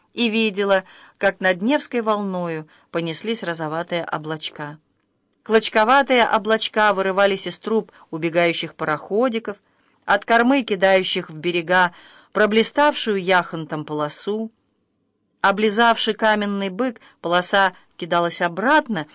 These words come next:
и сплеталась со встречную полосою, разметавшей свой яхонт в одну змеевидную канитель. Выше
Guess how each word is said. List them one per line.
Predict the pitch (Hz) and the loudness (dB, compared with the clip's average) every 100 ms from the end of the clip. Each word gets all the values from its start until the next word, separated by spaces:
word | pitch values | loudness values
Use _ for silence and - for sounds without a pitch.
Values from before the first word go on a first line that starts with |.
| _ - | _ -8
и | 277 | -6
сплеталась | 285 220 208 233 226 220 | -4 -4 0 2 2 0
со | 240 | -2
встречную | 233 - 240 220 - 170 | -4 -4 -4 -2 -4 -6
полосою, | 160 170 175 - 202 170 156 151 _ - | -4 -2 -2 -4 -4 -2 -4 -6 _ -6
разметавшей | 180 185 202 196 208 202 185 | -2 -2 -2 2 2 2 -4
свой | - 175 165 | -4 -4 -4
яхонт | 160 247 254 233 220 - - - _ | 2 2 2 -4 -4 -8 -20 -20 _
в | 170 | 0
одну | 175 151 185 247 254 - - | 0 0 -2 -2 -2 -6 -14
змеевидную | 151 190 175 156 175 175 170 | -8 -6 -6 -6 -8 -8 -8
канитель. | 165 170 160 156 - 139 - _ _ _ _ _ _ - | -8 -10 -10 -10 -10 -12 -14 _ _ _ _ _ _ -8
Выше | 175 180 320 330 - 170 | -6 0 2 2 2 0